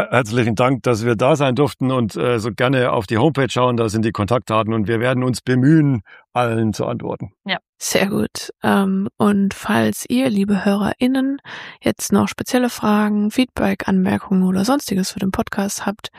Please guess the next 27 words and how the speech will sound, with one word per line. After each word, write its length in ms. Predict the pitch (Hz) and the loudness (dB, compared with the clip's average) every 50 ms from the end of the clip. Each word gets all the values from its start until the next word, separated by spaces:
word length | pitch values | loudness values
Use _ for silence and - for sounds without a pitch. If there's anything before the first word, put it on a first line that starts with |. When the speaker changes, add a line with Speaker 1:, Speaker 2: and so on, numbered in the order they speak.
| - - - - - - - - | -18 -16 -14 -14 -14 -14 -10 -4
Speaker 3:
dann 220 | - 202 196 196 | 0 2 2 2
könnt 340 | - - - 202 190 202 - | 0 0 2 2 2 4 4
ihr 160 | 202 196 - | 2 2 2
uns 200 | - 190 180 185 | 4 2 2 2
entweder 380 | - - 220 220 214 202 196 196 | 2 0 0 2 2 4 2 2
direkt 500 | 190 - 180 185 202 226 233 - - - | 2 2 0 0 0 -2 -2 -4 -6 -4
in 120 | - 190 | 0 2
die 100 | 196 185 | 2 2
Kommentare 680 | - - - 180 175 180 180 180 - - 220 247 285 302 | 0 0 -2 0 0 0 0 0 0 0 0 2 2 0
schreiben 460 | 294 - - 269 269 285 302 302 294 | -2 -4 -4 -2 0 0 0 -2 -2
auf 120 | 277 269 - | -4 -6 -6
der 120 | - 240 | -8 -8
Podcast-Plattform 840 | - - 254 - - - 240 233 - - - 240 - - - 226 220 | -8 -8 -10 -8 -6 -4 -4 -4 -4 -4 -6 -6 -4 -4 -4 -4 -2
eurer 280 | - 214 220 233 220 220 | 0 0 0 0 0 0
Wahl 340 | 214 214 214 220 220 233 240 - - - - - - - - - - _ - | 0 0 0 0 0 -2 -4 -6 -12 -16 -16 -16 -16 -16 -16 -18 -12 _ 2
oder 520 | 208 226 247 240 233 233 233 226 226 - | 4 4 6 6 6 6 4 4 2 2
ihr 120 | - 190 | 0 0
schickt 280 | 196 - - 196 - - | 0 0 -2 -4 -4 -4
uns 200 | 196 185 - - | -6 -4 -4 -2
eine 60 | 196 190 | -2 0
Mail 420 | 190 220 240 254 254 254 247 240 | 0 0 0 0 0 0 0 0
unter 320 | - - 185 196 - - | 0 0 0 0 -2 -2
info 280 | - - 196 - - - | -2 -2 -2 -2 -4 -6
at 140 | - - - | -6 -6 -6
zollcast 480 | - 185 180 190 - - 190 190 - - | -4 -4 -4 -4 -6 -6 -8 -8 -10 -8
punkt 260 | - 190 190 185 - | -6 -6 -6 -4 -6
de 380 | - - - 262 262 269 277 | -6 -4 -2 -2 0 -2 -2